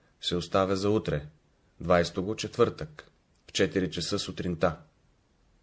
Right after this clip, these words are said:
Тогава ще остане да се молим, та Господ да благослови, да вразуми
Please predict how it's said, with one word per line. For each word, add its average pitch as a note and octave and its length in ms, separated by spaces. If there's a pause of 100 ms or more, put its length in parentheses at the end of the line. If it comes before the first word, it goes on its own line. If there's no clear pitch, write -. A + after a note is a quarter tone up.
(920)
Тогава G#2 380
ще - 160
остане G2+ 500 (640)
да F#2 100
се - 160
молим, F2+ 440 (920)
та F2 100
Господ F2 560
да F2+ 120
благослови, F2 760 (260)
да D#2+ 160
вразуми F2 540